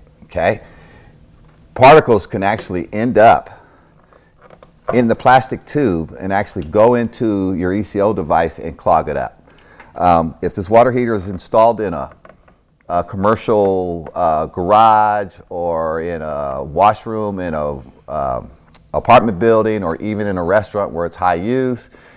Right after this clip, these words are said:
you don't want this filter or this blower screen to get clogged up with anything. You want to keep it as clean as possible.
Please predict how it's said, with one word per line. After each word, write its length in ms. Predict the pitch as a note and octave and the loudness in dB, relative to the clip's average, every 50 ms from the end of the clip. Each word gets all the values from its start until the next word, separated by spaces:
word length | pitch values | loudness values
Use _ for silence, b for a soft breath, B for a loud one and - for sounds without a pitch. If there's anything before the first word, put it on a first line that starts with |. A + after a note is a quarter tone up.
| b b | b b
you 100 | F2+ F#2+ | -4 0
don't 220 | G#2+ A#2+ C3+ A#2+ | 0 2 2 2
want 220 | B2 C3 A#2+ - - | 0 -2 -4 -4 -6
this 300 | G#2+ E2+ - - - - | -10 -12 -12 -14 -18 -20
filter 720 | - - - B2+ C3 C#3 C3 - - F#2 E2 F2 G#2 - b b b b b b | -12 -4 0 0 0 0 0 -2 -6 -4 -4 -4 -6 -8 b b b b b b
or 200 | - F2+ F#2 F#2 | 0 2 2 2
this 520 | D2 F2+ F2+ - - - - - - _ - | 2 -2 -8 -8 -10 -14 -16 -18 -18 _ -12
blower 340 | - F#2 G2 A2+ C3+ C#3+ B2 | -2 2 6 6 6 6 2
screen 400 | - - - G#2+ F#2 F2 F2+ E2+ | -2 -6 -8 -8 -6 -6 -6 -8
to 140 | - - E2 | -10 -12 -10
get 300 | C#2+ F2+ F2+ - - _ _ _ _ _ _ _ _ | -6 -6 -6 -6 -8 _ _ _ _ _ _ _ _
clogged 380 | - - A2 G#2 A2 A#2 G2 F2 | -8 0 4 6 6 6 4 4
up 260 | G2+ G2 F2+ - - E2+ | 0 0 0 -2 -6 -8
with 280 | F2 F2+ E2+ - - _ _ - | -6 -6 -8 -8 -12 _ _ -6
anything. 500 | A2+ B2 A#2 G2 D#2+ - D#2 C2 A1 - - | -6 -4 -4 -6 -8 -8 -12 -14 -14 -14 -14
You 140 | C#2+ D#2 D2 | -10 -6 -4
want 160 | E2+ F2+ F2+ | -2 -2 -4
to 80 | E2 | -4
keep 240 | - - A2 G2+ - | -8 -8 -8 -6 -4
it 80 | G2+ E2+ | -6 -6
as 100 | D#2+ - | -6 -10
clean 340 | - - - - A2 G#2+ G2+ | -12 -14 -10 -8 -6 -4 -4
as 120 | F#2+ - | -6 -6
possible. 640 | - - - G2+ G#2 G2+ - - - C#2 C2+ C#2 B | -6 -2 2 2 2 2 -2 -6 -6 -6 -6 -6 B